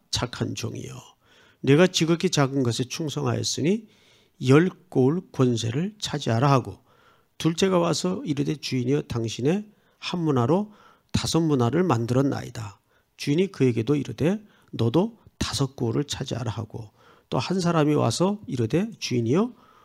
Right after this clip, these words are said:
보소서, 당신의 한 문화가 여기 있나이다. 내가 수건으로 싸 두었었나이다.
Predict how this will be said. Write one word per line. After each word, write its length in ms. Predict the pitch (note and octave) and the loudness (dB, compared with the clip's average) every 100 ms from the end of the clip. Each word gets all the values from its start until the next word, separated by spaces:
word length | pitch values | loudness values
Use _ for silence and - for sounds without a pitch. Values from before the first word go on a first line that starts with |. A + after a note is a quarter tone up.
| _ - | _ -4
보소서, 580 | C3+ B2+ A2+ F3+ A3+ _ _ | -2 0 0 0 -2 _ _
당신의 420 | B2 A2+ - B2+ | 0 0 -2 -4
한 180 | A2 F3 | -4 -4
문화가 800 | D3 B2 G#2+ A2+ A#2 A#2 F#3+ A3+ - - _ | -4 -2 -2 -4 -6 4 4 4 -6 -20 _
여기 200 | B2 C3+ | 0 2
있나이다. 460 | B2 A#2 B2 A#2+ C#3 | -2 -2 -8 -12 -6
내가 460 | A2+ A#2+ D3+ G#2 - - _ _ | -4 2 2 2 -10 -20 _ _
수건으로 840 | - - G#3 G3+ F3 C3+ F3 A3+ - | -4 -2 2 2 2 2 0 -2 -10
싸 480 | - - F#3 F#3 G#3 _ _ _ _ _ _ _ | -6 2 4 2 -2 _ _ _ _ _ _ _
두었었나이다. 1300 | - C3+ C#3+ - G#3 G3 A#2+ A#2 A2+ C3+ A#2 G#2+ G#2+ | 2 6 6 6 4 6 2 0 0 2 2 -2 -10